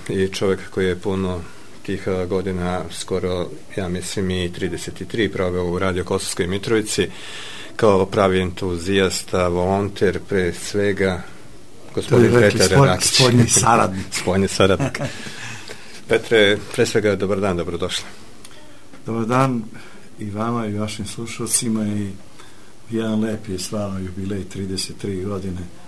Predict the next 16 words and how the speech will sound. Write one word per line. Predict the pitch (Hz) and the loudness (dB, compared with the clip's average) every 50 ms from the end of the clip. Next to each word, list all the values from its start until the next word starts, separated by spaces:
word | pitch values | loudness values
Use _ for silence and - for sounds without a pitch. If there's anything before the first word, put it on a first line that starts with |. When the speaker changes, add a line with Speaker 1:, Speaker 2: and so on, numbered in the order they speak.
| - - - - - - - | -14 -14 -14 -14 -14 -14 -12
Speaker 2:
ovog | - 117 107 101 98 95 | -8 -6 -4 -4 -4 -4
radija. | 104 107 110 110 107 101 107 104 98 95 - - - - - - - - - - - - - - - - - - - - | -2 -2 -2 -2 -2 -2 -2 -4 -4 -6 -8 -10 -12 -14 -14 -14 -14 -14 -14 -14 -14 -14 -14 -14 -14 -14 -14 -14 -10 -8
Ja, | 123 113 110 107 110 107 | -6 -4 -2 -2 -4 -4
ja, | - 110 110 110 107 104 107 - - | -4 -2 -2 0 0 -2 -4 -4 -4
ja | 110 110 110 110 | -2 -2 0 0
ga | 107 104 104 | -2 -2 -4
znam | 95 98 110 120 113 107 101 95 92 | -4 -2 -2 -2 -2 -2 -2 -4 -6
od | - 107 - | -6 -6 -6
samog | - - 117 110 107 98 92 - | -2 -2 -2 -2 -2 -4 -6 -8
početka | - 110 101 - - 123 117 120 - - 113 107 101 101 | -10 -10 -6 -2 0 0 0 0 -4 -4 -4 -2 -2 -2
i | 98 98 101 - - - - - - - - - - - - - - - - - | -2 -4 -6 -6 -8 -12 -14 -14 -14 -14 -14 -14 -14 -14 -14 -14 -14 -14 -14 -10
stvarno, | - - - - 120 117 110 110 110 107 104 - 107 | -8 -6 -4 -2 0 0 0 0 -2 -2 -4 -4 -6
ovaj, | 104 104 104 104 101 101 98 90 - - - - - - - - - - - - - - - - - - - - - - - - - - | -4 -4 -4 -4 -4 -6 -8 -8 -10 -12 -14 -14 -14 -14 -14 -14 -14 -14 -14 -14 -14 -14 -14 -14 -14 -14 -14 -14 -14 -14 -14 -14 -12 -6
volim | 107 107 120 123 113 101 95 98 | 0 4 4 4 4 4 2 0
ovaj | 104 98 92 90 | 0 -2 -2 -4
radio | 87 87 92 98 98 98 - 117 107 104 98 | -4 -4 -6 -6 -6 -2 0 0 0 0 -2